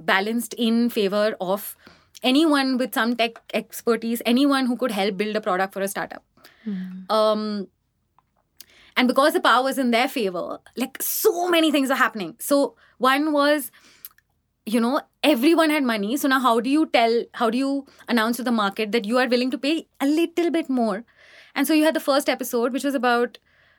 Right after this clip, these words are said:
Speaker 1: you know, founders tweeting salaries to
Speaker 2: Hmm.
Speaker 1: say, "This is what I can actually afford to pay you." Then,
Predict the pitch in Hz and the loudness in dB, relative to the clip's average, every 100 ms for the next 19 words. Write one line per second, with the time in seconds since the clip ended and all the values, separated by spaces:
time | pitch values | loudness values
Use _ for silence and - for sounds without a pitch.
0 | _ 233 277 269 233 277 - 302 285 339 | _ -4 0 2 2 -2 2 2 4 4
1 | 320 294 226 220 175 - - - 196 302 | 4 2 2 -2 -6 -10 -10 -6 0 0
2 | - - 247 294 277 277 269 269 254 240 | 0 -2 0 2 2 2 2 0 -2 -2
3 | 254 247 226 214 277 269 175 - - - | -6 -6 -8 -4 -2 0 -2 -8 -20 -18
4 | - - - - - - 359 302 381 | -18 -18 -20 -20 -20 -2 2 2 2